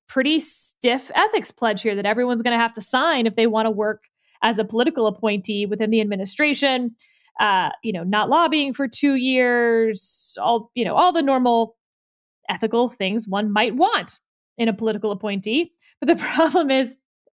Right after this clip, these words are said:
as we've talked about with executive orders, in theory, Joe Biden could get rid of this before he leaves. Now, I don't think he will. But, uh, two presidents have done so. So, you know, always, always interesting to start off that way.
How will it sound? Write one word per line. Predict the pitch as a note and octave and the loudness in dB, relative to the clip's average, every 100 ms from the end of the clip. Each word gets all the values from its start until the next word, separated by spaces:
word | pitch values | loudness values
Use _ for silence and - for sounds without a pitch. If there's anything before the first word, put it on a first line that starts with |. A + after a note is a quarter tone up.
| _ | _
as | F3+ F3+ F3 - - | -4 -4 -6 -14 -12
we've | F#3 | -10
talked | F#3 F#3 G3 | -8 -8 -6
about | G3+ | -6
with | F#3+ | -6
executive | F#3 G3 G3 G3+ C4 | -6 -6 -4 -4 0
orders, | A4 E4+ F4 - _ _ _ _ _ _ _ _ - | 2 2 -2 -8 _ _ _ _ _ _ _ _ -14
in | F3 G3 | -8 -6
theory, | G3+ A3+ C4 | -2 0 2
Joe | A#3+ B3 | 2 2
Biden | B3 B3+ B3+ A#3+ | 2 2 0 -2
could | C4+ | -2
get | C#4 A3+ | -2 -4
rid | F#3+ | -4
of | F3+ | -4
this | F#3+ | -6
before | - A3+ A3+ | -8 -4 -2
he | A#3 | 2
leaves. | F4 G#3+ E3+ - _ _ _ _ _ - C#5 | 2 2 -2 -14 _ _ _ _ _ -10 -2
Now, | C5 A#4 | 2 4
I | G#4 | 2
don't | E4+ | 0
think | C#4 A#3 | 0 -2
he | |
will. | G3+ - - _ _ _ _ _ - | -2 -2 -6 _ _ _ _ _ 0
But, | F4+ - - _ _ _ _ _ - | 2 2 -4 _ _ _ _ _ -2
uh, | A#3+ | 0
two | A3+ E4+ E4+ | 0 0 2
presidents | D4 C#4 C4+ B3 | 2 2 0 0
have | B3 | 0
done | A#3 A3+ | 0 0
so. | G3+ A3+ G#3+ G#3 G3+ - | 0 0 2 0 -6 -10
So, | - G#3 G3 F#3+ F#3 _ _ _ _ _ _ _ _ - | -2 0 0 -4 -8 _ _ _ _ _ _ _ _ -4
you | G#3+ | -4
know, | E3 F3+ - | -4 -8 0
always, | A3 A3 G#3 F#3 - _ _ _ - | 2 2 0 -4 -16 _ _ _ 2
always | F#4+ F4 | 4 2
interesting | D#4+ D4+ D#4 C#4 | 2 0 -2 -2
to | B3 | 0
start | C#4 B3 | 2 4
off | A3+ G#3+ | 4 2
that | G#3+ - | -2 0
way. | F3+ F3 | -4 -4